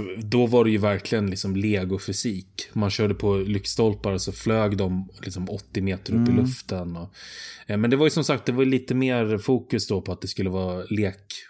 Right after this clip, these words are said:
Speaker 1: liksom en lekplats nästan. Och jag tror att det, det är där jag, jag känner att jag li-, de inte riktigt hade hittat den här balansen mellan väldigt linjärt huvud-, vä-, väldigt linjära huvuduppdrag och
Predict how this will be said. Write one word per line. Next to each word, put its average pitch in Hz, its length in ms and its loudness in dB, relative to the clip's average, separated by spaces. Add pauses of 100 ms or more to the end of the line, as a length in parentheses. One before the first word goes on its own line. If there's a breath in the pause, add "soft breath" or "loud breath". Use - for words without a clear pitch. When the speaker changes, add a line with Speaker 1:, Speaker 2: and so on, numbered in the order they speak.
(260)
Speaker 1:
liksom 101 260 -4
en 95 80 0
lekplats 107 680 -2
nästan. 92 380 -8 (800 loud breath)
Och 135 60 2
jag 139 100 2
tror 185 140 2
att 175 60 -2
det, 175 160 4
det 165 120 2
är 165 80 4
där 190 280 4
jag, 160 240 4
jag 139 140 0
känner 139 340 0
att 127 120 -2
jag 127 160 4
li-, 131 440 2 (260)
de 143 160 2
inte 143 280 2
riktigt 135 260 0
hade 127 140 2
hittat - 480 -4
den 120 100 0
här 104 140 0
balansen 123 640 0
mellan 92 580 0 (180)
väldigt 110 360 4
linjärt 110 800 0 (380)
huvud-, 98 340 2 (160)
vä-, 127 260 2
väldigt 123 260 0
linjära 113 540 0
huvuduppdrag 104 1000 -2 (580 loud breath)
och 120 160 0